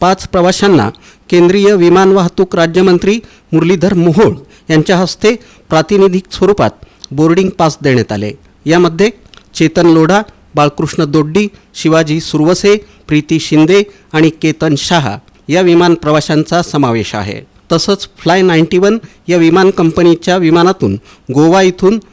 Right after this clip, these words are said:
सोलापूर विमानतळावर आलेल्या प्रवाशांचं स्वागत पुष्पहार देऊन करण्यात आलं. दरम्यान, सोलापूर विमानतळ प्राधिकरणाच्या इमारतीमध्ये केंद्रीय विमान वाहतूक राज्यमंत्री मुरलीधर मोहोळ आणि पालकमंत्री जयकुमार गोरे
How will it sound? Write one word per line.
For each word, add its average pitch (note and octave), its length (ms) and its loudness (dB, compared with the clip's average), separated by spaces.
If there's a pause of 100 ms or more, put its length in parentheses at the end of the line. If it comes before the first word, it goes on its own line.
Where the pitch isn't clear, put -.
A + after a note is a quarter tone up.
(140)
सोलापूर F3 560 -2
विमानतळावर E3+ 760 0 (100)
आलेल्या E3 400 2
प्रवाशांचं E3 640 -2
स्वागत E3 380 -2 (400)
पुष्पहार D#3+ 460 -4
देऊन E3 240 0
करण्यात B2+ 400 -2
आलं. G#2 180 -10 (400)
दरम्यान, D#3+ 300 2 (320)
सोलापूर F3+ 560 -2
विमानतळ F3 540 2
प्राधिकरणाच्या E3 1040 -2
इमारतीमध्ये D#3+ 840 0 (380)
केंद्रीय F#3 420 2
विमान F3 340 2
वाहतूक E3+ 460 -4
राज्यमंत्री E3 600 0 (320)
मुरलीधर D#3 460 0
मोहोळ D#3+ 360 2 (300)
आणि E3 160 2
पालकमंत्री E3 680 -2
जयकुमार E3 520 -4
गोरे D#3 320 -2